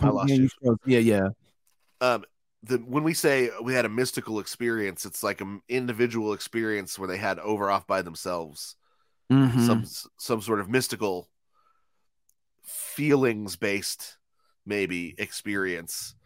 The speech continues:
Speaker 1: um, that, that gave them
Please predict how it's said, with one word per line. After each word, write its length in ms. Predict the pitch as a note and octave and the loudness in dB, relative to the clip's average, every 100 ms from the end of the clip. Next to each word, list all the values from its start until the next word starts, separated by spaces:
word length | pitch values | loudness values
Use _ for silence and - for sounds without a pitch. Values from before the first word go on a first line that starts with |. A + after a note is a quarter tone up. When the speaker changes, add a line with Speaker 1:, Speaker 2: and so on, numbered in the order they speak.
| _ - - _ - | _ -20 -20 _ -2
Speaker 1:
um, 400 | G2 F2+ C#2+ - _ _ _ _ _ _ _ _ _ _ _ _ _ _ G2 - _ _ | 0 0 -4 -14 _ _ _ _ _ _ _ _ _ _ _ _ _ _ -18 -18 _ _
that, 300 | G#2 A2 F#2+ - _ _ _ - - | -4 -2 -2 -10 _ _ _ -10 -6
that 220 | A#2 G#2+ | -2 -2
gave 340 | G2+ A#2+ A2+ G2 | 2 4 4 2
them 480 | A2+ G#2+ G2 F#2 | 2 2 -2 -10